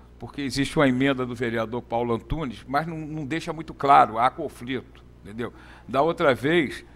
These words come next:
a gente até votou das duas maneiras, fechado através da cédula e cada um declarou seu voto, né? Porque a gente, e,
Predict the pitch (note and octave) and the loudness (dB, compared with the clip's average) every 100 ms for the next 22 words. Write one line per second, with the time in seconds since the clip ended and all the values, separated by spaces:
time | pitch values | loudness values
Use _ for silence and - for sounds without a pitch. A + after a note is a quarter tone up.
0 | - - B2 C#3 E3+ D#3 E3 B2+ F3+ E3+ | -18 -12 -6 -2 -2 -2 -4 -6 -4 -4
1 | B2+ F#3 F#3+ F3+ D3 C3 G#2 C#3 C3 - | -2 -4 0 -2 0 -4 -4 -6 -6 2
2 | C3+ C#3 B2+ B2 B2+ A#2 - C3 D3+ F3 | 4 4 0 -2 -2 -4 -6 -2 -2 -2
3 | E3+ E3+ D3 D3+ D#3+ E3 D3 E3 F#3 C#3 | -4 -2 -4 -6 -8 -4 -4 -4 -8 -6
4 | A#2+ A#2+ - - - - - - G#2 C3+ | -4 -4 -4 -14 -20 -20 -20 -6 0 0
5 | C#3 - - - - - A2+ C#3 B2+ C#3 | -2 -16 -20 -20 -6 -2 2 4 4 4
6 | C#3 D3 C#3+ A#2+ - - - - G3 | 0 0 0 0 -10 -20 -16 -6 -6